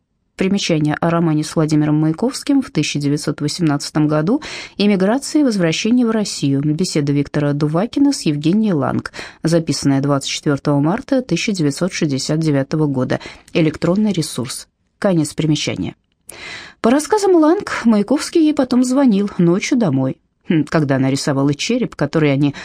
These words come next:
покупали вместе, и уверял, что всё равно будет её ждать, но она положила трубку. И потом, через год, когда Ланг собиралась уезжать за границу и прощалась с поэтом всерьёз, он якобы снова твердил, что её не отпустит,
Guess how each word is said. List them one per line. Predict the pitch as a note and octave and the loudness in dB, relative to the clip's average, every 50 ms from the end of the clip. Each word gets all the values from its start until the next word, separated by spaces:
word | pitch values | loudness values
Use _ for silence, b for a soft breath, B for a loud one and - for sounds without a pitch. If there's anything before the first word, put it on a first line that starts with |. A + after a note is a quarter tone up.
| B B B B | B B B B
покупали | F3+ E3+ G3 E3+ - D#3 C#3+ C#3+ D#3 | -2 0 0 0 0 0 2 2 2
вместе, | E3+ D#3+ C#3 G2 G2 - - - - - _ _ _ _ _ - | 2 2 0 0 -2 -6 -10 -10 -12 -12 _ _ _ _ _ 0
и | A#3+ B3 | 2 2
уверял, | B3+ B3+ C#4 D4 E4+ F#4 F4 | 2 2 2 2 2 0 -2
что | - - - - C4+ B3+ A#3+ A3+ | -4 -6 -2 0 2 2 2 0
всё | - - - A#3 | -2 -2 0 0
равно | A#3+ A#3+ A#3+ B3+ D#4+ F4+ | 2 2 4 2 2 2
будет | B3 E3+ D3 D3 - - | 2 0 -2 -4 -2 0
её | D3 D3 C#3+ C#3+ | 0 2 2 0
ждать, | C#3+ D3 C#3+ D3 - B B B B B B B B | 0 0 0 0 0 B B B B B B B B
но | G#3 G#3+ A#3+ B3+ | 2 4 4 6
она | B3+ C4+ D#4 E4+ | 6 6 4 4
положила | F4 F4+ F4+ E4 C4+ C4+ C#4+ D4+ | 2 2 2 2 2 2 2 2
трубку. | D4+ - F#3+ F#3+ - - - G3+ F#3+ _ _ _ _ _ _ _ - | 2 0 -2 -2 -2 -4 -6 -6 -6 _ _ _ _ _ _ _ -6
И | - A#3 | -6 0
потом, | A3+ C4+ C#4 - G#4 G4+ | 0 0 0 0 -2 -4
через | - - A3 F#3+ G3+ G3 - | -2 0 0 0 0 -2 -2
год, | - D4+ F#4 - - | -2 -2 -2 -2 -2
когда | - F3+ D#3+ D#3 F3 F3 | -2 -2 0 0 0 0
Ланг | F3+ F3+ D#3+ E3 E3 - | 0 0 0 -2 -4 -4
собиралась | - - E3+ F3 F3+ F3+ E3 D#3+ D#3+ - F3+ | -4 -2 0 0 0 0 0 -2 -2 0 0
уезжать | F3 E3+ E3+ F3 E3 D#3+ | 0 0 2 0 0 0
за | E3 E3+ | -2 -2
границу | E3+ F#3 F#3+ G#3 B3 D#4 F#4 - - - C#3+ B B B B B B B | 0 0 0 2 2 2 0 0 -2 -4 -4 B B B B B B B
и | A3+ | -2
прощалась | A3+ - C4 C#4+ C#4 - F4+ D#4+ C4+ - | 0 2 2 2 2 2 0 0 0 0
с | - | -2
поэтом | - A#3+ A3+ G#3+ - A3 G3+ | -2 -2 0 0 0 0 -2
всерьёз, | - - - A#3 A3+ A#3+ C4+ E4+ G4 - - - - _ _ _ _ _ _ _ - | -2 0 0 2 2 2 2 0 0 -4 -10 -12 -16 _ _ _ _ _ _ _ -2
он | A#3+ A#3 A3+ | 2 2 4
якобы | A3 A3+ A3+ - - G3+ G3+ A3+ | 4 2 0 0 -2 -2 -2 -2
снова | - - D4 C#4+ B3 E3 | -2 2 2 2 2 2
твердил, | - - C#3+ C#3+ C#3+ C#3 C3+ C#3 C#3 C#3 | -2 -2 -2 0 0 0 0 0 0 0
что | - - - - E3+ D#3 | -2 -4 -4 0 2 4
её | D3+ D3+ D3 D3+ D3 | 4 4 4 2 2
не | D3+ D#3 D3+ | 2 2 0
отпустит, | D3+ _ - - D3 C#3 - - C#3 | -2 _ -2 -2 -2 -2 0 -2 -4